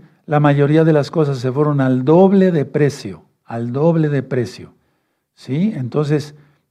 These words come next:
eh, por ejemplo, un costal de arroz se fue al doble de precio, ya, si a-,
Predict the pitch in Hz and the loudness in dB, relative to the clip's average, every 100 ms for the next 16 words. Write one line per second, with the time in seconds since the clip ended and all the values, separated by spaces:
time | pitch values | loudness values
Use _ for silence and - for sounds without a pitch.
0 | _ _ _ 160 139 135 135 131 147 131 | _ _ _ -4 -2 -2 -2 -4 -6 -4
1 | 151 139 139 147 151 151 131 - 147 147 | -4 -2 -2 -2 -4 -6 -8 -4 -2 -2
2 | 127 123 123 165 214 - - _ _ _ | -2 -2 0 2 0 -4 -20 _ _ _
3 | _ 135 123 151 165 151 147 160 156 151 | _ -10 -4 0 2 2 2 2 2 0
4 | 147 147 165 160 - 101 - _ _ _ | -2 -2 0 -2 -6 -16 -18 _ _ _
5 | _ _ 117 143 156 - _ _ _ _ | _ _ -6 -2 -2 -4 _ _ _ _
6 | - 123 117 | -8 -6 -6